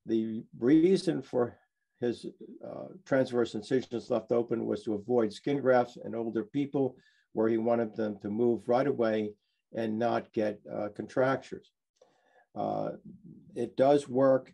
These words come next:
It's difficult to, uh, operate under the transverse flap, as you see there under the blue circle.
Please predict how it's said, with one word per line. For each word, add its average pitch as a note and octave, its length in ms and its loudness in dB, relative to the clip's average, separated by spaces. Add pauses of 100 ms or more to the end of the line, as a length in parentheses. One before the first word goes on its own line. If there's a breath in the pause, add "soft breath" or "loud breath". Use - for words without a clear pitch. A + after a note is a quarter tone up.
(140)
It's G#2+ 200 -10
difficult C3 640 2
to, A#2+ 360 -2
uh, G#2+ 240 -4 (400)
operate A#2+ 600 2
under A#2 240 -2
the G#2 340 -2 (240)
transverse A#2 520 0
flap, B2+ 420 0
as G#2+ 120 -4
you G#2+ 80 -4
see A#2+ 260 -2
there A2 340 0 (320)
under A2 220 0
the G#2 100 -6
blue A2 320 2
circle. C#3 600 0